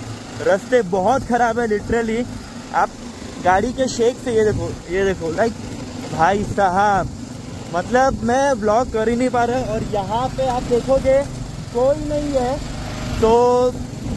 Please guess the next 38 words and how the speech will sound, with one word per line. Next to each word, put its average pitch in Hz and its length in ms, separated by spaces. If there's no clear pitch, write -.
भाई, 240 240
ये 240 160
रास्ते 240 400
और 220 280
अभी 185 200
almost 208 760
रात 220 260
होने 247 200
वाली 220 240
है। 202 220
Just 240 280
pray 233 260
करता 262 280
हूँ 262 160
कि 262 140
भाई, 254 280
जल्दी 220 340
से 262 140
जल्दी 233 400
कोई 220 140
location 240 440
पे 247 100
पहुँच 220 200
जाए। 196 260
Like, 208 200
अभी 233 240
five 226 260
thirty 254 320
max 214 260
to 247 100
max, 247 200
मैं 254 220
आधा 202 260
घंटा 240 260
तो 262 100
दिखा 254 280
रहा 269 140
है, 285 100